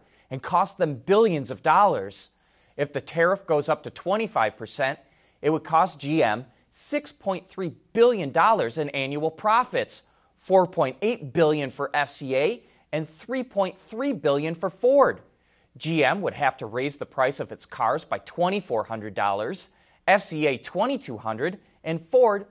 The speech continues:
sixteen hundred. Including all car brands, the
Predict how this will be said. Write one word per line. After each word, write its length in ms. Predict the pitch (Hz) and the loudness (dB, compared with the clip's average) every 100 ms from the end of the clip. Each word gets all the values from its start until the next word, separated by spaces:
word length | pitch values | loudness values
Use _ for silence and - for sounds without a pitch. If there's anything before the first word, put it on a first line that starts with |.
| _ | _
sixteen 680 | - - 294 - - 214 151 | -14 -6 -6 -8 -10 -8 -4
hundred. 460 | 160 135 120 92 _ _ _ _ - | -4 -2 -4 -8 _ _ _ _ -4
Including 600 | 190 175 190 220 185 156 - | -2 -2 -2 0 0 -2 4
all 240 | 185 240 | 4 4
car 280 | - 240 247 | 2 2 4
brands, 520 | 208 240 277 285 - _ _ _ - | 2 -2 -2 -4 -8 _ _ _ -14
the 140 | 143 | -10